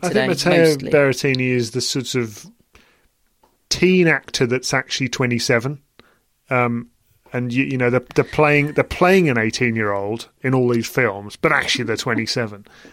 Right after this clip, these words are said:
Speaker 1: Um, <laughs> and so I think he can get away with it.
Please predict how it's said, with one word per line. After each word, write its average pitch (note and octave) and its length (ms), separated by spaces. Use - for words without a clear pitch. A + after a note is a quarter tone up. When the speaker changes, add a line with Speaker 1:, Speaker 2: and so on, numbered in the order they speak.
Speaker 1:
Um, A#2+ 560
<laughs> - 120
and C3+ 240
so D3+ 200
I D3 80
think C#3 180
he C#3 120
can C#3 120
get B2+ 140
away C3+ 220
with B2 120
it. A#2 200